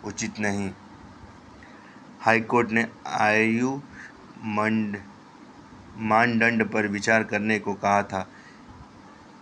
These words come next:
ईएफ़आईआर के प-, पंजीकरण को सक्षम बनाया जाए।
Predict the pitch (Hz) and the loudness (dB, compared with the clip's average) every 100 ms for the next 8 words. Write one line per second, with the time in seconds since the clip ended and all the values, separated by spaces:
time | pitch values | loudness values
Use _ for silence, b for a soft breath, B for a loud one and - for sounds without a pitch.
0 | - - - - - - - - - - | -20 -20 -20 -20 -20 -20 -20 -20 -20 -20
1 | - - - - - - - 113 113 120 | -20 -20 -20 -20 -20 -18 -4 0 2 2
2 | 120 113 113 113 - 104 104 98 - - | 0 0 2 2 2 2 2 0 -12 -20
3 | - - B B B - 117 110 113 - | -20 -20 B B B -4 -2 0 -4 -10
4 | - - 117 117 123 120 113 110 107 - | -16 -4 -2 2 2 4 2 2 0 -4
5 | 110 110 110 113 113 117 - 101 101 101 | -2 -2 -2 0 2 2 -2 2 4 4
6 | 104 98 98 95 | 4 4 2 2